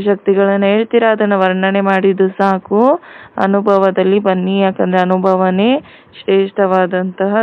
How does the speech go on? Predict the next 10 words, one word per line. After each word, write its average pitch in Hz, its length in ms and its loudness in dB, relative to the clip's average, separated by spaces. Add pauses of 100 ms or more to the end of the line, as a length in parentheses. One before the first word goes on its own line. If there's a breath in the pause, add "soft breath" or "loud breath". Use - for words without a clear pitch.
ದೊಡ್ಡದಾದ 185 680 -2 (600 loud breath)
ಅಥಾರಿಟಿ 196 720 0
ಆಗಿದೆ 180 500 -2
ಅಂತ 175 180 -8 (120)
ತಂದೆ 185 300 -4
ತಿಳಿಸ್ತಾ 185 460 -4
ಇದ್ದಾರೆ. 180 340 -4 (540 loud breath)
ಅವ್ಯಕ್ತ 185 480 -2 (160)
ಇಶಾರೆ 185 340 -2
ಆಗಿದೆ. 180 380 0